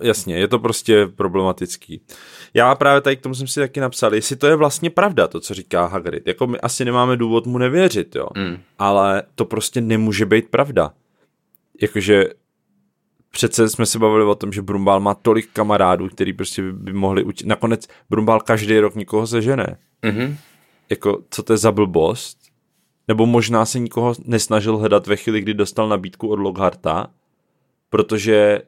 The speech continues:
Speaker 1: víš co, jakože Hagrid to vnímá tak, že byl jedinej, ale Brumbál v tu chvíli, kdy mu Lockhart nabídl, že bude učit, tak, tak potom skočil a už nikoho jinýho nehledal,
Speaker 2: Mm.
Speaker 1: protože chtěl dát Harrymu ten,
Speaker 2: Jo,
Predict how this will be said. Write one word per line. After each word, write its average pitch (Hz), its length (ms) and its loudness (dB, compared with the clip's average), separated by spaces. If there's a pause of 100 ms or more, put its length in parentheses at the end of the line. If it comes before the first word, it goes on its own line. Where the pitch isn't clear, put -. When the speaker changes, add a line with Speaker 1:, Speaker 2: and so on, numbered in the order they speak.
(180)
Speaker 1:
víš - 100 -8
co, 127 100 2
jakože 110 340 2 (460)
Hagrid 123 400 0
to 156 120 2
vnímá 123 420 2
tak, 101 200 -2
že 110 100 -4
byl 127 140 -2
jedinej, 90 640 -4 (400)
ale 104 340 2
Brumbál 113 500 2
v - 80 -18
tu 123 100 -6
chvíli, 120 280 -6
kdy 113 160 -4
mu 117 100 -2
Lockhart 113 380 0
nabídl, 107 580 -2
že 107 220 -2
bude 104 260 0
učit, 90 540 -4
tak, 101 140 -2 (320)
tak 104 140 0 (140)
potom 120 240 0
skočil - 500 -2
a - 20 0
už 104 180 -2
nikoho 117 300 2
jinýho 117 300 -2
nehledal, 110 680 -2
Speaker 2:
Mm. 98 240 -6 (520)
Speaker 1:
protože 107 680 2
chtěl 107 640 0 (120)
dát 104 320 0
Harrymu 98 380 -2
ten, 95 520 -6
Speaker 2:
Jo, 80 140 -4